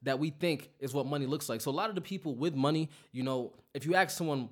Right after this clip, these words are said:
"What did money look like to you growing up?" It's always a status thing. It's never, uh, "Oh, it looked like this. Uh, a person has a good job. We live in a good house." You ask a woman what money looked like to her growing up,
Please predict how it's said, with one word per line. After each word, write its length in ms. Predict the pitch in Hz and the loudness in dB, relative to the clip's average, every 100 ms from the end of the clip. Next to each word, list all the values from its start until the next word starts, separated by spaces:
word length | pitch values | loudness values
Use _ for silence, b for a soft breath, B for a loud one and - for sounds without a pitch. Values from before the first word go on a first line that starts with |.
| - | -10
"What 240 | 117 160 165 | 0 0 4
did 100 | 147 | 2
money 240 | 156 147 | 4 2
look 180 | 135 147 | 0 0
like 160 | 143 - | -2 -2
to 100 | 117 | -2
you 140 | 143 | -2
growing 360 | 131 143 143 143 | 2 2 4 2
up?" 320 | 160 - _ b b b | 0 -4 _ b b b
It's 140 | 123 - | -8 -2
always 560 | 165 202 165 147 139 - _ - | 6 6 6 4 0 -4 _ -8
a 60 | |
status 500 | 127 - 151 139 110 | -6 0 0 0 -2
thing. 260 | - 98 90 - B B | -6 -8 -8 -14 B B
It's 200 | 135 - | -4 0
never, 480 | 135 202 160 160 147 B B - | 4 4 6 4 2 B B 2
uh, 360 | 135 120 98 101 _ _ _ _ - | 4 4 0 -6 _ _ _ _ 2
"Oh, 160 | 165 139 | 4 4
it 80 | |
looked 160 | 160 170 | 2 2
like 200 | 147 127 | 0 4
this. 300 | 202 202 - - | 6 6 0 -4
Uh, 240 | 131 123 107 | -2 0 -2
a 40 | |
person 280 | - 165 156 | -2 -2 0
has 120 | 147 | 0
a 60 | 123 | 0
good 160 | 127 | 0
job. 240 | 160 165 156 | 4 4 4
We 80 | |
live 120 | 156 143 | 2 0
in 60 | |
a 40 | 131 | 0
good 120 | 135 | 2
house." 240 | 147 143 | 2 2
You 120 | 156 | 0
ask 200 | 185 202 | 2 2
a 60 | 165 | 2
woman 260 | 151 175 139 | 0 0 2
what 160 | 170 | 2
money 220 | 151 160 | 2 0
looked 160 | 143 147 | 0 0
like 140 | 165 | 0
to 60 | 156 | 2
her 120 | 156 | 0
growing 280 | 143 165 165 | 2 2 4
up, 260 | 175 - | 2 0